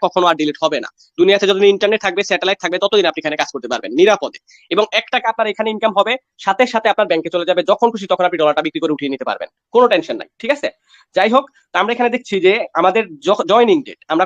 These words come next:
কত তারিখ এখানে কাজটা শুরু করবো, আমাদের প্রোফাইল পিক লাগানো যাবে, নাম থাকবে, এখানে রেফার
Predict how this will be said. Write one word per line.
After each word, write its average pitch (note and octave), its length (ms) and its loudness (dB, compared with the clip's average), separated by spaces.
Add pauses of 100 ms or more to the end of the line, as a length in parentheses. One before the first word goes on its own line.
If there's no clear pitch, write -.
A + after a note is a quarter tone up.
কত G#3 140 -2
তারিখ G3+ 180 0
এখানে F#3+ 200 0
কাজটা F#3 220 -4
শুরু F#3 180 0
করবো, F3 220 0
আমাদের E3+ 200 0
প্রোফাইল F#3+ 260 0
পিক F#3 140 -8
লাগানো E3+ 280 2
যাবে, E3 140 0 (100)
নাম F#3 100 2 (120)
থাকবে, D#3+ 240 -2 (440)
এখানে F#3+ 240 0
রেফার G#3 220 4